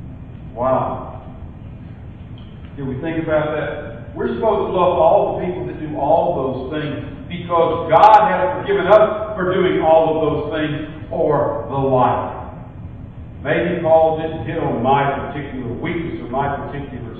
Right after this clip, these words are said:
sin, or maybe he hit on a bunch of them, but the point is that we are the church, and we are called to love one another, not to destroy the church by fighting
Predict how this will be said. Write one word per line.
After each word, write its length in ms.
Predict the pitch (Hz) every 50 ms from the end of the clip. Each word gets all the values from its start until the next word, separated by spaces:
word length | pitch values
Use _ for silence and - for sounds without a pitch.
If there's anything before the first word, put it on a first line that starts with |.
| -
sin, 540 | - 185 180 156 - 117 120 - - - -
or 160 | 143 143 139 139
maybe 380 | 160 185 - - - 151 147
he 60 | 156 -
hit 100 | 151 151
on 280 | 156 156 156 156 - -
a 40 | -
bunch 300 | - 170 180 180 - -
of 140 | - -
them, 140 | - - - - -
but 100 | - -
the 220 | - - - 180 180
point 360 | 180 180 180 170 - - 175
is 720 | 180 185 180 170 156 - 180 - - - - - - -
that 420 | 156 160 156 156 156 160 160 160 160
we 200 | 185 190 - -
are 180 | - 151 147 143 135 135
the 160 | 135 - -
church, 640 | 214 220 214 190 - - - - - - - - 151
and 220 | 160 156 160 175
we 60 | - 196
are 200 | 190 175 - -
called 300 | 185 180 185 180 180 170
to 80 | 156 156 147
love 320 | 139 - - 196 196 185
one 180 | 180 170 151 143
another, 600 | 143 143 135 127 117 127 - - - - - - - - - - - - - - - - - - - - 117
not 600 | 117 151 165 175 185 190 185 185 185 185 185 185 175
to 540 | 175 175 170 170 170 170 - - 175 170 165 - - - - - - - -
destroy 640 | 156 156 160 - - - 208 208 208 202 196 185 180
the 260 | 160 - 180 175 180
church 640 | 196 202 196 180 180 190 - - - - - - - - - - - - - -
by 640 | 170 165 165 165 165 160 156 147 - - 151 - - - - - - - - - - - - - - - - - - - - - -
fighting 840 | - 156 151 - 190 165 156 139 127 - - - - - - -